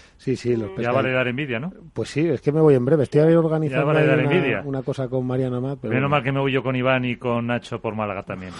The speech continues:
Speaker 3: a disfrutar.
Speaker 1: Oye, chicos,
Speaker 2: Y
Speaker 1: equi-
Speaker 2: la verdad que estáis invitados, ¿eh? Cuando queráis,
Speaker 3: Pues
Speaker 2: por aquí tenéis a alguien que os, que os puede pasear perfectamente, así que
Speaker 1: Bueno, de
Speaker 2: a ver si os
Speaker 1: momento,
Speaker 2: veo.
Speaker 1: de momento os vemos por aquí dentro de diez días y,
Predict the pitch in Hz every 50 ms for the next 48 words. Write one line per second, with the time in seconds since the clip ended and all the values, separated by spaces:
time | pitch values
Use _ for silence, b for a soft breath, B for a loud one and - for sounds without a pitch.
0 | - 110 110 107 98 - 104 - 98 90 B B B B B B B B B -
1 | - 104 110 117 110 - - 131 - 143 120 - - - 190 196 196 202 208 202
2 | 226 226 247 311 - 247 226 - 233 226 226 247 240 233 226 220 202 185 170 165
3 | 175 - 196 185 202 208 202 208 185 185 180 - 190 180 185 196 208 220 240 226
4 | 220 202 190 180 - - 190 185 190 190 165 196 185 196 185 - 180 180 185 180
5 | 175 185 165 156 - - _ - 175 - - 185 180 175 175 180 175 - 180 170
6 | 175 185 170 - 170 160 160 156 139 147 143 - 143 139 139 139 - - 156 143
7 | - 156 151 147 - 87 85 85 85 90 92 101 104 113 117 107 - 123 120 120
8 | 117 113 107 101 98 92 92 95 107 101 101 104 113 117 139 127 110 117 107 98
9 | 90 87 - 104 92 95 92 101 95 87 87 87 87 90 92 92 92 92 90 92
10 | 107 117 123 131 123 - - 92 87 87 85 85 82 80 80 78